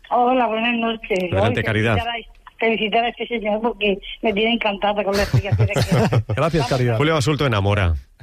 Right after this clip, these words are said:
Speaker 1: Sí, sí, es verdad. Yo tengo, mm, de hace ya muchos años una miocardiopatía dilatada,
Speaker 3: Ujú.
Speaker 1: aparte de más cosas. Pero ahora, la última analítica que me hizo la doctora me sacó ciento veinte, ciento veinticinco de, de azúcar.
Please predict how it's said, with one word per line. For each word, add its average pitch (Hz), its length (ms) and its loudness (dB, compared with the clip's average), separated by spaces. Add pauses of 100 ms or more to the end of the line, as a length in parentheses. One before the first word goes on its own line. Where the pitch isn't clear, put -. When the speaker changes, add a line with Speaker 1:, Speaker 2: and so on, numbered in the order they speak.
(260)
Speaker 1:
Sí, 208 200 -14
sí, 240 120 -10
es 240 80 -4
verdad. 226 360 -2 (260)
Yo 262 260 -4
tengo, 285 500 2
mm, 240 360 0
de 233 80 0
hace 247 220 -4
ya 247 100 2
muchos 240 320 -8
años 233 340 -4
una 240 160 0
miocardiopatía 208 800 0
dilatada, 185 560 -4 (100)
Speaker 3:
Ujú. 139 260 2 (220)
Speaker 1:
aparte 202 320 -2
de 220 120 0
más 202 140 -4
cosas. 185 380 -4
Pero 226 180 2
ahora, 294 300 0 (340)
la 220 120 0
última 269 260 -2
analítica 277 480 0
que 262 100 -6
me 277 100 -2
hizo 254 120 -6
la 226 120 -2
doctora 240 520 -2 (400)
me 226 140 -2
sacó 247 380 0 (200)
ciento 262 420 2
veinte, 254 480 -2 (220)
ciento 285 200 -2
veinticinco 247 500 -2
de, 208 240 -2
de 196 100 -2
azúcar. 247 460 -2